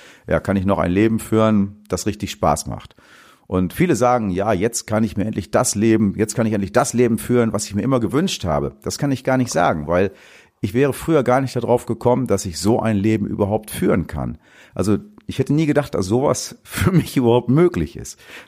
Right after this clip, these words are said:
Also das, was ich mir vorstellen konnte, war weit unter dem Niveau von dem Leben, was ich heute führe.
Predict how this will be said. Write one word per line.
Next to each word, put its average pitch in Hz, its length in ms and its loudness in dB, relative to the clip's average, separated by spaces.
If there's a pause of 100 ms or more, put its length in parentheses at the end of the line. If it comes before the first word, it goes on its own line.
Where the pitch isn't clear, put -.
Also 82 140 -2
das, 123 240 0
was 123 120 0
ich 101 100 -8
mir 95 100 2
vorstellen 113 440 0
konnte, 101 280 -2
war 82 160 0
weit 98 240 0
unter 87 200 -2
dem 82 220 2
Niveau 80 420 2 (220)
von 78 220 -4
dem 85 200 4
Leben, 80 280 0
was 73 160 -2
ich - 160 -8
heute 73 200 -2
führe. 55 440 -10